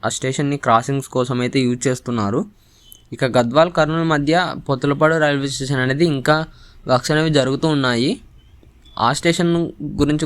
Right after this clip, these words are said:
కూడా మీకు ప్రజెంట్ వర్క్స్ ఏ విధంగా జరుగుతున్నాయి, స్టేషన్ యొక్క స్టేటస్ ఏ విధంగా ఉందని కూడా మీకు అప్‌డేట్ అయితే ఇచ్చి ఉంటాను. So ఇది ఫ్రెండ్స్ సికింద్రాబాద్ డోన్ రైల్వే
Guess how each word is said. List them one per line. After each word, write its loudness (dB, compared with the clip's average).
కూడా 0
మీకు -2
ప్రజెంట్ 0
వర్క్స్ 0
ఏ 4
విధంగా 2
జరుగుతున్నాయి, 0
స్టేషన్ 0
యొక్క 0
స్టేటస్ 0
ఏ 2
విధంగా 0
ఉందని 0
కూడా 2
మీకు 0
అప్‌డేట్ -2
అయితే -2
ఇచ్చి -8
ఉంటాను. -2
So -8
ఇది 0
ఫ్రెండ్స్ 0
సికింద్రాబాద్ 2
డోన్ 0
రైల్వే 0